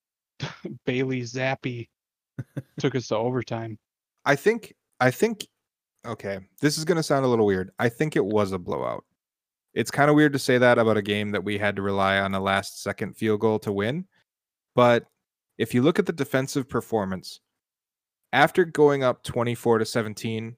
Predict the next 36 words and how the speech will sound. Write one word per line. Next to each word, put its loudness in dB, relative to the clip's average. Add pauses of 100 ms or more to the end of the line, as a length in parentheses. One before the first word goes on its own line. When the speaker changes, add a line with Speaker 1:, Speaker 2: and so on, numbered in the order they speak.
(240)
Speaker 3:
with -2
eleven -4
minutes, -8
fourteen -6
seconds -6
left -4
in -6
the -6
game, -6 (960)
the 2
defense 0
only 2
gave 4
up 2 (320)
fifteen 0
yards 0
total 2
for -4
the -4
rest -2
of -2
the -8
game. -6 (800)
So 2
that 4
includes 2
overtime. -4 (640)
They 6
got 6
three -2
three 0
and 4
outs 2
in -4
a -4
row, -2